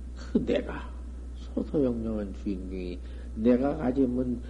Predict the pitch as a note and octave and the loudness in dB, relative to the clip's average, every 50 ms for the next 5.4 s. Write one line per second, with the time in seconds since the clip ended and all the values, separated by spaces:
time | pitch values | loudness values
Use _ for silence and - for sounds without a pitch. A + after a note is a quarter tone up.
0 | - - - A#2 A2+ B2 A#2+ B2 B2+ C3+ A#2+ B2 B2 B2 B2 - C3+ B2+ C3 C3+ | -8 -4 2 6 8 10 10 10 10 8 8 8 6 6 6 6 4 4 4 4
1 | C3+ B2+ B2+ - D3 C#3+ C#3+ B2 B2 A2+ G#2+ G2 G2+ A2 C#3 E3+ F3 E3 - - | 2 2 2 0 0 2 2 2 2 2 2 2 2 4 4 4 2 2 -2 -6
2 | F2 - - - - - - - D#3+ F#3 F#3+ F3 E3 E3+ E3 E3+ - G#3 G3 G3+ | -6 -6 -6 -8 -8 -8 -4 0 2 4 6 8 8 6 6 6 4 4 6 6
3 | G3 F3+ F3+ F#3+ - - E3 E3 E3+ G3 A3 A#3 - - - - - - - - | 4 4 4 2 0 0 0 -2 0 0 -2 -2 -2 -6 -10 -10 -10 -8 0 4
4 | C3+ D#3+ E3+ E3+ E3+ F#3+ G#3 G3+ G3 G3 F#3+ F#3 F#3 D#3+ - - F3+ F3+ E3+ F3 | 6 8 8 8 8 8 8 10 10 8 8 6 4 2 4 4 4 4 6 4
5 | E3+ D#3+ D#3 D3+ D#3+ D#3+ D#3+ | 4 4 4 6 6 6 6